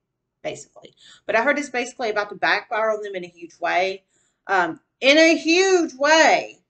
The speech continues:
Okay, I heard it in a huge way. And we have protection on the bottom of the deck. I have not shuffled out yet.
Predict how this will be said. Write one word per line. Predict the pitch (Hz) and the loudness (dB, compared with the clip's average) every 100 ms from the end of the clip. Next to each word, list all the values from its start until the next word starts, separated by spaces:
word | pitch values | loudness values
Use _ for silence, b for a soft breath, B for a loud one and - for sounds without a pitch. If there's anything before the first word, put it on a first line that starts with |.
| _ _ _ _ _ _ _ _ _ - - _ _ _ _ _ _ - | _ _ _ _ _ _ _ _ _ -20 -20 _ _ _ _ _ _ -18
Okay, | 196 | -8
I | 202 | -6
heard | 226 208 | -6 -8
it | |
in | 170 | -8
a | 160 | -10
huge | 156 233 269 - | -14 -14 -14 -10
way. | 156 143 156 | -10 -8 -10
And | 196 | -10
we | 202 | -4
have | 208 208 | -2 -4
protection | 208 214 208 - | -8 -10 -10 -12
on | 180 | -12
the | 165 | -10
bottom | 160 147 147 | -8 -8 -10
of | - | -4
the | |
deck. | 196 220 - | -2 -4 -6
I | 175 | -8
have | 185 | -8
not | 190 - | -8 -12
shuffled | - 175 - 156 | -14 -16 -12 -6
out | 180 240 240 | -4 -6 -6
yet. | 247 262 - | -6 -6 -8